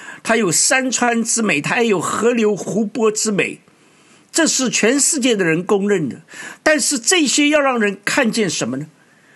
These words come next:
圣经上说，诸天在述说神的荣耀，穹苍在传扬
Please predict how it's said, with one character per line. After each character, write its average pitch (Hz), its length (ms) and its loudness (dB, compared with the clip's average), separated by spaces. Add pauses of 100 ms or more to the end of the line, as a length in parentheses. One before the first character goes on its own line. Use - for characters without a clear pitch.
(180)
圣 320 240 0
经 277 100 2
上 247 140 0
说， 233 160 -2
诸 320 400 0
天 269 260 2
在 247 180 2
述 262 360 -2
说 214 260 0
神 185 300 -2
的 190 80 0
荣 143 260 -2
耀， 127 220 -4 (300)
穹 226 480 0
苍 226 380 0
在 202 280 0
传 233 500 -2
扬 160 320 -2